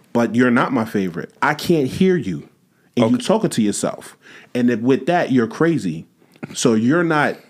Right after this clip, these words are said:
Speaker 1: really in a space or a state to make your own decisions anyway. So you might as well allow me to make this decision for you.
Speaker 2: Yeah.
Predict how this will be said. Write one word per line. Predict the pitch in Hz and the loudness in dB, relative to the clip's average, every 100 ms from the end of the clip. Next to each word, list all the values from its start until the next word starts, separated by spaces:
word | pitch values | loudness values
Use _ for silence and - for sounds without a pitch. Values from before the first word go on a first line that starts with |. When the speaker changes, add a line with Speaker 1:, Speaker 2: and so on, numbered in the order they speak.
| 110 | -4
Speaker 1:
really | 139 135 123 | 0 2 2
in | 117 | 2
a | |
space | 107 - - - 151 123 113 | -2 -6 -6 -2 0 0 0
or | 104 | -2
a | |
state | 101 - 147 156 104 - - - _ | -2 -4 -2 0 -2 -6 -20 -20 _
to | 131 | 2
make | 123 123 | 2 2
your | - | 0
own | 123 117 | 0 0
decisions | 113 120 107 139 | 0 0 0 0
anyway. | 156 101 87 | 0 0 -2
So | - | 0
you | 113 117 | 2 4
might | 131 | 4
as | 127 117 | 2 0
well | 123 | 0
allow | 107 120 123 | 0 0 0
me | 110 | 0
to | |
make | 110 110 | 0 -2
this | 104 | -6
decision | - 98 104 90 | -10 -6 -6 -6
for | - 127 | -4 -4
you. | 90 78 - | -4 -10 -8
Speaker 2:
Yeah. | 110 107 95 | -2 -2 -2